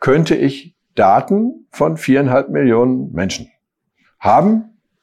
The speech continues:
habe ich aber nix. Ich könnte aber kriegen. Für einen klitzekleinen Betrag. Was tue ich? Ich gebe viel, viel Geld aus, ja. Wir haben eine, eine Initiative damals von Herrn,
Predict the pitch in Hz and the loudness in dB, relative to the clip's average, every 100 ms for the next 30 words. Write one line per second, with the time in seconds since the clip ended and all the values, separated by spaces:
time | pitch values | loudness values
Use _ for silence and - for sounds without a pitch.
0 | _ _ _ _ _ 98 127 185 208 196 | _ _ _ _ _ -2 2 4 4 2
1 | - - - _ _ _ _ _ _ - | -2 -8 -12 _ _ _ _ _ _ -20
2 | - 123 190 214 190 175 175 165 - - | -4 0 2 2 2 4 2 -2 -10 -4
3 | 226 - - _ _ _ - - 185 190 | -2 -2 -8 _ _ _ -12 0 4 4
4 | 190 - - - - 147 165 160 - 220 | 0 -14 -20 -14 -2 0 -2 -4 -2 0
5 | - - 175 165 156 - 104 85 120 - | -2 0 2 2 0 -2 -2 0 -2 -2
6 | - 196 202 - - - - 113 101 110 | 2 2 2 -2 -18 -20 -10 -4 -4 -6
7 | _ - - 208 226 233 - 180 175 127 | _ -8 0 2 2 0 0 2 2 2
8 | 113 104 - - - - 113 165 - - | 2 0 -4 -8 -8 0 2 0 -4 -14
9 | - - 113 110 127 131 - - 107 123 | -14 -8 -2 0 2 0 -2 -4 0 2
10 | 127 123 123 113 123 135 151 131 123 - | 4 2 0 -2 0 0 2 2 2 0
11 | 117 - 135 120 120 123 110 - 110 104 | -2 -2 -2 0 0 0 -2 -2 -4 -2
12 | 107 101 98 107 | -2 -2 -4 -8